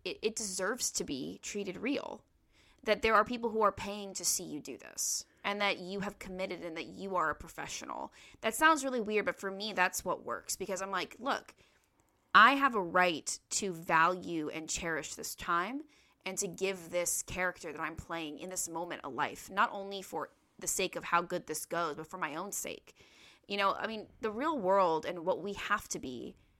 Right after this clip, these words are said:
is not really always fun for most of us. Most of us are doing jobs we don't wanna do to make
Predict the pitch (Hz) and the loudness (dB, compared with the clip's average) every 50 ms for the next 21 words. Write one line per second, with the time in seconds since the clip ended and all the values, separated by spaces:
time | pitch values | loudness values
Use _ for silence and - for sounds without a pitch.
0 | _ _ _ _ _ _ _ - 196 196 196 214 233 269 - - - 208 214 208 | _ _ _ _ _ _ _ -4 -2 -2 0 4 6 6 6 6 2 -4 -2 0
1 | 220 208 190 - - 170 170 170 165 - - - 160 147 143 131 - - 160 - | 0 0 0 0 -2 -2 -2 -2 0 0 0 0 2 0 0 0 -4 -8 -6 -4
2 | 135 151 - - - - - - - - - 208 196 196 208 202 247 240 240 233 | -4 -4 -4 -6 -6 -6 -6 -4 -4 -4 -4 -4 -2 -4 -2 0 0 0 0 0
3 | 247 214 202 196 190 185 175 156 160 160 160 156 - - - - - 160 160 175 | 0 -2 -2 -4 -6 -6 -4 -2 2 2 2 2 0 -6 -12 -8 -6 -4 -2 -2
4 | 127 107 151 147 147 147 - 147 143 143 156 156 156 147 | -2 -2 -2 -4 -4 -4 -4 -4 -4 -4 -4 -6 -6 -6